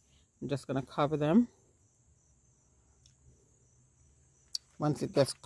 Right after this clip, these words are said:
closer to the frost. Here is the one pot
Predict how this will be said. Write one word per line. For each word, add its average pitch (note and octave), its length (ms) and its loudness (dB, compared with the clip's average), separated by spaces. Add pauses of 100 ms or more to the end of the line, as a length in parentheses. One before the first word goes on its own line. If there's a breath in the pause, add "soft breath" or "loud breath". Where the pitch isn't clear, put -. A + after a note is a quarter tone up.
(160)
closer D3 420 2
to - 160 -6
the C#3 60 -2
frost. C#3+ 520 -2 (1600)
Here D#3 260 2
is D3+ 160 0
the - 140 2 (240)
one D3 220 8
pot D3+ 380 2